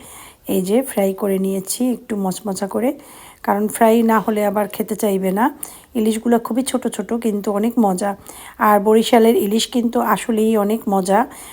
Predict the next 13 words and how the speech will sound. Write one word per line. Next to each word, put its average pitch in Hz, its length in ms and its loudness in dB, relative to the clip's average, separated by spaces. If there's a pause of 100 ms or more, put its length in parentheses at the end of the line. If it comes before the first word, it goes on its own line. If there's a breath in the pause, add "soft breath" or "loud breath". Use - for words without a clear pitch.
(180 loud breath)
যারা 202 220 2
বরিশালবাসী 214 760 0
তারা 208 200 0
তো 220 100 -4
সবসময় 214 440 -2
খায়, 214 300 0
যারা 202 240 -2
দূরে 202 240 -6
থাকে, 202 340 -6
অন্য 196 180 -2
অন্য 208 220 -2
দেশে 196 280 -4
থাকে, 202 340 -6